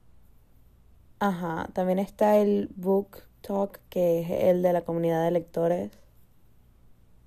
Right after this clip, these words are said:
Sí, <laughs> a mí sí.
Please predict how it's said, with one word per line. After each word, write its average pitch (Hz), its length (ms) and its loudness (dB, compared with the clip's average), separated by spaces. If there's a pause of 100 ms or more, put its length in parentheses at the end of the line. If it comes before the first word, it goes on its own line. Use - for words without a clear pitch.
(1000)
Sí, 147 920 0 (160)
<laughs> - 720 -12
a 180 100 -4
mí 165 140 0
sí. - 300 -12